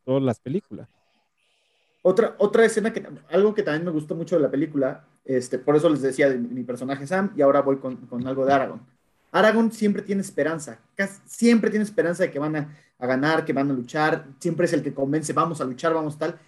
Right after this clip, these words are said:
Speaker 2: a excepción de un momento, cuando va con, con el ejército de la muerte,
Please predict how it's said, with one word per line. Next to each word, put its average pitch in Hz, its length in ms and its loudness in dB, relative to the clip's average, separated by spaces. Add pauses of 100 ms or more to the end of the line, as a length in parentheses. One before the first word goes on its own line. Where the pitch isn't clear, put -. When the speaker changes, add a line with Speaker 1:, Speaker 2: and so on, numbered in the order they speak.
(540)
Speaker 2:
a 156 100 0
excepción 175 480 4
de 202 80 6
un 196 120 4
momento, 165 520 -2 (640)
cuando 175 580 4
va 190 180 2
con, 220 280 0
con 151 200 0
el 147 100 0
ejército 165 480 -2
de 139 40 4
la 135 120 0
muerte, 151 420 -4